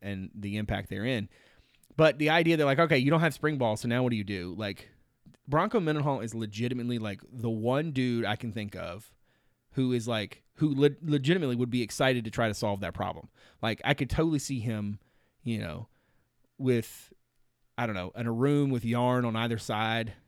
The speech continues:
You know, like, he is that dude. He is in, into it as, as deep as it can get. Um, and frankly, I'm really curious to see what they come up with. Um, granted, we have to wait and see,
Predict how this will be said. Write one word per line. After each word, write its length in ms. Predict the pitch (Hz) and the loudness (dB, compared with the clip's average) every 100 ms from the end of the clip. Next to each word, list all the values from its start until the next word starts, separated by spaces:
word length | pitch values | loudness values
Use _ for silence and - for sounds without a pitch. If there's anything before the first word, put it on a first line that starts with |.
| - | -6
You 100 | 127 | -2
know, 120 | 120 | 0
like, 140 | 110 | -2
he 160 | - 185 | -2 0
is 140 | 139 | 2
that 220 | 123 123 110 | 2 0 0
dude. 300 | 113 90 98 | -4 -6 -4
He 200 | 131 151 | 0 0
is 320 | 127 113 - | 0 -4 -4
in, 280 | 127 143 139 143 | -2 -2 -4 -2
into 340 | 151 - 147 | -2 0 0
it 140 | 135 | 0
as, 400 | - 107 107 - - | -2 -8 -8 -14 -8
as 200 | 107 98 | -8 -4
deep 260 | 120 131 | -2 -2
as 100 | 127 | -2
it 100 | 117 | -4
can 140 | 110 98 | -6 -6
get. 300 | 104 - - _ _ _ _ 113 | -6 -6 -16 _ _ _ _ -2
Um, 460 | 113 101 95 101 _ _ _ _ - | 0 0 -2 -4 _ _ _ _ -4
and 320 | 127 127 120 - | -2 0 -2 -6
frankly, 460 | - 170 226 147 98 | 0 2 4 2 4
I'm 320 | 131 190 139 104 110 | 2 2 -4 -10 -2
really 220 | 147 131 | 0 0
curious 260 | 135 131 | 0 0
to 60 | 110 | -2
see 180 | - 123 | -2 -2
what 160 | 120 | 0
they 80 | 120 | -2
come 180 | 107 101 | -2 -2
up 160 | 123 - | -2 -4
with. 380 | 80 - - - _ - | -10 -10 -20 -20 _ -10
Um, 400 | 107 101 98 107 120 | -6 -4 -6 -8 2
granted, 300 | 170 165 139 | 2 4 4
we 80 | |
have 100 | 156 | 2
to 80 | 143 | 2
wait 180 | 143 131 | 2 2
and 80 | 123 | -2
see, 420 | - 127 120 | -4 -2 -2